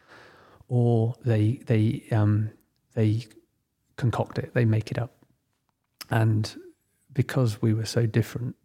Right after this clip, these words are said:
there was no way we were gonna agree on a specialism, 'cause I'm like, "I'm not bloody doing that. There's no way." So, um, uh, so we have,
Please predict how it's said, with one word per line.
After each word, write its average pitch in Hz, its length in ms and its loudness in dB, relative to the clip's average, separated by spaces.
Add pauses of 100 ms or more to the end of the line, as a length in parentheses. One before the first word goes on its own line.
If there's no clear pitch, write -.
there 113 100 0
was 110 100 0
no 120 140 4
way 113 100 2
we 117 60 0
were 110 60 2
gonna 113 200 2
agree 117 340 0
on 113 120 0
a 107 40 -4
specialism, 120 600 -2 (200)
'cause - 160 -12
I'm 117 140 -2
like, 117 100 -2
"I'm 131 200 -2 (100)
not 123 200 -2
bloody 117 260 2
doing 117 300 2
that. 123 160 -2 (220)
There's - 160 -4
no 135 160 0
way." 135 120 -2 (580)
So, 117 460 2 (120)
um, 110 380 2 (300)
uh, 131 320 -2
so 117 320 0
we 123 240 2
have, - 340 -4